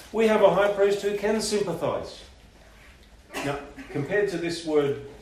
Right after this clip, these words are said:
this other word, help, that begins with S, support, this word sympathize, it's only used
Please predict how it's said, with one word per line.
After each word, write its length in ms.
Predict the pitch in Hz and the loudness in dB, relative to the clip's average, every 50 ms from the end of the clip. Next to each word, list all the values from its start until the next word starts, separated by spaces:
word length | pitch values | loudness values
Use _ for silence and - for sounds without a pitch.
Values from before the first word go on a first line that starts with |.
| - - - | -18 -12 -10
this 200 | 143 135 - - | -10 -8 -4 -4
other 140 | 139 139 139 | -2 -2 -2
word, 280 | 123 123 113 - - | -2 0 -2 -2 0
help, 340 | 135 147 - - - - - - - - - - - - - - - - - - - | 0 2 2 0 0 -4 -8 -14 -18 -20 -20 -20 -20 -20 -20 -20 -20 -20 -20 -16 -14
that 140 | 120 120 | -12 -10
begins 300 | - 120 113 127 117 - | -8 -8 -6 -4 -6 -4
with 160 | - - 104 - | -4 -6 -4 -2
S, 380 | 107 - - - - - - - - - - - | -2 -2 -4 -6 -10 -14 -16 -20 -20 -20 -20 -16
support, 580 | - - - 131 - - 147 143 120 95 - - - - - - - - - - - - - - - - - - - - - - - | -12 -10 -10 -8 -6 -2 0 2 2 2 0 -2 -6 -12 -16 -18 -20 -20 -20 -20 -20 -20 -20 -20 -20 -20 -20 -20 -20 -20 -20 -12 -6
this 180 | 202 196 - | -4 -4 -2
word 240 | - 190 175 156 135 | 0 0 0 0 0
sympathize, 800 | - - 240 240 220 226 196 - - 117 113 117 139 160 - - - - - | -2 -4 -4 -4 -4 -4 -6 -6 -4 0 2 2 2 0 -2 -6 -10 -10 -10
it's 300 | 233 240 - - - - | -8 -8 -10 -12 -10 -6
only 360 | 190 208 214 226 226 220 220 190 | -2 -2 0 0 0 -2 -2 -4
used 380 | 180 185 190 185 180 - - | -4 -4 -4 -4 -4 -6 -8